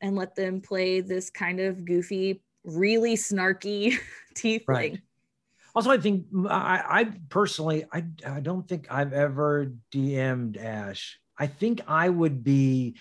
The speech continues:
Speaker 2: almost <laughs> intimidated because they're so good. I, I,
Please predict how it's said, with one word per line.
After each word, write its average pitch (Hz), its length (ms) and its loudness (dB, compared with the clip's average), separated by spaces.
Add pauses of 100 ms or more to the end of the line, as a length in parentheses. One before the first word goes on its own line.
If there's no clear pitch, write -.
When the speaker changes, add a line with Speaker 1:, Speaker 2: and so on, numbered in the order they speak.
(400)
Speaker 2:
almost 202 540 2
<laughs> - 40 -20
intimidated 123 1040 -2 (400)
because 143 280 2
they're 143 100 2
so 185 240 2
good. 135 420 4 (160)
I, - 180 -4 (140)
I, - 120 -10